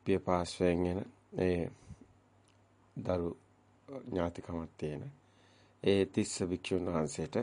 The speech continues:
මේ මාර්ගය තුළ, අ, මාර්ගයේ වැඩෙන්නේ නැති ස්වභාවයක්, තීන මිද්දේට කොටුණු ස්වභාවයක්, ඒ නීවරණ වලට යට වුණු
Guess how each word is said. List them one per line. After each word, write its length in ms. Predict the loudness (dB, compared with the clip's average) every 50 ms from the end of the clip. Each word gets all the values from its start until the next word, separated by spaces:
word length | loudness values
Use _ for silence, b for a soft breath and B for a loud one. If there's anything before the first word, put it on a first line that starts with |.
| -2 -6 -18 _ _ _
මේ 160 | _ -2 -2
මාර්ගය 480 | 0 0 2 2 2 2 2 2 0 0
තුළ, 240 | 0 0 0 2 2
අ, 1200 | 2 0 0 -8 _ -20 -20 -20 -20 -20 -20 -20 -20 -20 -20 -20 -20 -20 _ _ _ _ -4 -2 -2 -2 -2 -4 -6 -10 -12 b b b b b b b b b b b b b _
මාර්ගයේ 440 | 0 2 4 4 4 4 4 4 4 6
වැඩෙන්නේ 320 | 4 4 4 4 4 4
නැති 200 | 2 2 0 -2
ස්වභාවයක්, 580 | -2 -2 -2 0 2 2 2 2 2 0 0 -4 -14 b b b b b b b b b b _ 2
තීන 200 | 4 4 4 4
මිද්දේට 560 | 4 4 2 2 4 4 4 4 4 2 0 -2 -2
කොටුණු 460 | 0 -2 -2 0 0 -2 0 0 -4
ස්වභාවයක්, 600 | -4 -4 -4 -2 -2 -2 -2 -2 -4 -4 -6 -8 -10 -20 B B B B B B B B B B B
ඒ 100 | 0 4
නීවරණ 440 | 4 6 6 8 6 6 6 6 6
වලට 260 | 6 6 6 6 6
යට 220 | 4 4 4 2 -2
වුණු 300 | -4 -2 -2 -2 -2